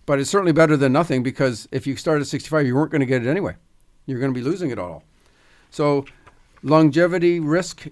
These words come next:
is, uh, is an issue, but there's some definitely huge benefits in terms of how you can plan things. You, uh, should also c-, look at, uh, critical illness insurance, long-term care,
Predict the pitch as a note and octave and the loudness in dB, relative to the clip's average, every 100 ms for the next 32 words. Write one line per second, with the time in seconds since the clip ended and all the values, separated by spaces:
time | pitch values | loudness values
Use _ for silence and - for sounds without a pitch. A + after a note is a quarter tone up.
0 | - C#3 C3 A2+ C3 A#2 A2+ - _ - | -4 -2 0 -2 -4 -2 -2 -6 _ -6
1 | B2+ C3 C#3+ G3 E3+ C#3 C#3+ C#3+ - D3+ | 0 2 0 -2 -4 -4 -2 -2 0 0
2 | C#3 C3 A2+ E3+ D3+ A2 G2+ F3 C3+ C#3+ | 0 0 -2 -2 -2 -4 -4 -4 -2 -2
3 | D3 D3 D3 - B2 C3 A2+ A#2+ C3 A2+ | -2 -4 -6 -6 -6 -4 -4 -2 -2 -2
4 | G#2+ - C3 D3+ B2 A2+ E3 - _ _ | -6 -6 -4 -4 -4 -6 -8 -12 _ _
5 | _ _ _ C3 C3 C3 B2 A#2+ - - | _ _ _ -6 -2 0 0 -2 -6 -2
6 | F3+ E3+ F3 F3 - C#3+ C#3 C#3+ D#3 C#3+ | 2 2 2 -8 -8 -6 -4 -2 -4 0
7 | C#3+ C3+ C3 _ _ _ _ _ _ _ | 0 0 -2 _ _ _ _ _ _ _
8 | - D#3+ C#3+ D3 D3 E3+ E3 B2+ - G#2 | -4 -2 -2 -2 0 0 -2 -6 -8 -10
9 | F2+ - _ - C3+ C#3 D3+ C#3 - C#3+ | -12 -18 _ -6 -2 -2 -2 -4 -2 -6